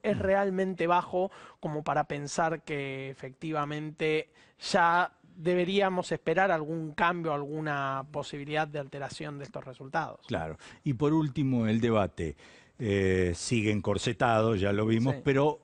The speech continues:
Speaker 2: eh, mejoró, ¿no? Las segundas partes alguna vez son buenas.
Speaker 1: A ver,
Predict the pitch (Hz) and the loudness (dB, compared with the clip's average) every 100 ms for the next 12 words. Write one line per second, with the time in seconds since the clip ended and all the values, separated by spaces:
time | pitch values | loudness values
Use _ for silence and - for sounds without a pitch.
0 | _ _ _ 147 117 107 110 120 143 143 | _ _ _ -2 0 2 2 2 4 4
1 | 101 117 151 120 117 127 127 - 135 127 | 4 2 2 2 2 0 0 0 -2 -2
2 | 123 - - - - - - 117 123 135 | -4 -6 -20 -20 -20 -14 0 0 4 4
3 | 127 127 131 113 101 82 76 - 285 247 | 4 4 2 0 0 0 -4 0 4 4
4 | 185 | 2